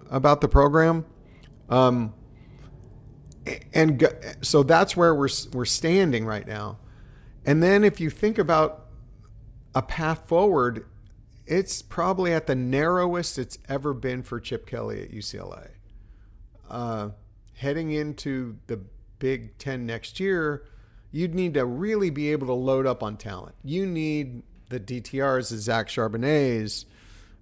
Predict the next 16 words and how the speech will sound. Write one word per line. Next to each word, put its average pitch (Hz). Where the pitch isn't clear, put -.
the 110
Laiatu 127
Latus 117
to 160
compete. 185
Um, 113
you 160
are, 139
you're 131
gonna 151
be 123
competing 147
at 123
a 120
higher 113
level. -